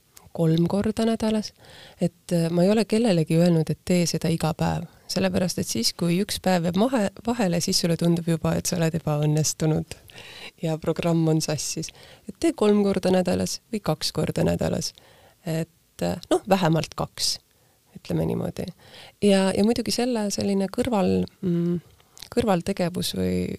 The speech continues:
mida ma olen ka paljudele inimestele soovitanud, ise proovisin ka järele,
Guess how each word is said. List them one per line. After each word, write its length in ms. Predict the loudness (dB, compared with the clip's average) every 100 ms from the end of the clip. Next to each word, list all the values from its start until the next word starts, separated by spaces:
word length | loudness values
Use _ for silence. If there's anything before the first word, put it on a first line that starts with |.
| -12 -14 -10 -2
mida 160 | 2
ma 140 | 4 4
olen 100 | 4
ka 160 | 2
paljudele 460 | 2 2 2 2 2
inimestele 420 | 2 0 -2 -2
soovitanud, 560 | 0 -2 -4 -4 -2 0
ise 200 | 0 0
proovisin 440 | 0 0 -2 -2 -2
ka 80 |
järele, 400 | -2 -2 -2 -4